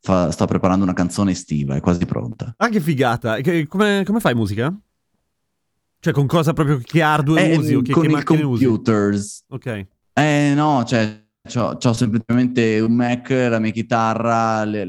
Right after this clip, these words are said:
Speaker 1: l'armonica, una tastierina midi e c-, praticamente <laughs> faccio tutto con la tastiera midi,
Speaker 2: Eh beh,
Speaker 1: eh, perché
Speaker 2: certo.
Speaker 1: comunque compongo con, boh, GarageBand, semplicemente. Anche se ultimamente sto componendo un sacco di musica con il Game Boy.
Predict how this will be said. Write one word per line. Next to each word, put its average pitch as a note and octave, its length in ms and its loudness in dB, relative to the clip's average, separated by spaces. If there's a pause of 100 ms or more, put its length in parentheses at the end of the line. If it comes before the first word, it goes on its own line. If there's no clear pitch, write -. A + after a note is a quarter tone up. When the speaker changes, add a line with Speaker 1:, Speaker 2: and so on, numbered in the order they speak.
Speaker 1:
l'armonica, A2 760 0
una A2 160 0
tastierina A2 540 -2
midi A2 800 0 (160)
e F2+ 720 -2
c-, G#2 260 -2
praticamente B2+ 480 -4
<laughs> C#3+ 40 -2
faccio D3+ 240 -4
tutto E3+ 220 -4
con C#3 100 -4
la C3+ 100 -2
tastiera C#3 540 -4
midi, A#2 520 -2
Speaker 2:
Eh D#3 60 -8
beh, E3 240 0
Speaker 1:
eh, F2 60 -2
perché G2 200 -2
Speaker 2:
certo. F#2+ 200 -2
Speaker 1:
comunque G#2 300 0
compongo A2 560 0
con, G2 220 -2
boh, G2+ 260 -4
GarageBand, G#2 1120 -2 (920)
semplicemente. G2 1120 0 (420)
Anche D3+ 280 0
se D3 140 0
ultimamente C#3+ 600 0
sto C#3 160 0
componendo A2+ 480 0
un A2+ 80 -2
sacco B2 240 -4
di A#2+ 80 2
musica C3 300 0
con A#2 160 -2
il G2+ 120 -2
Game G#2 300 0
Boy. D#2 520 -4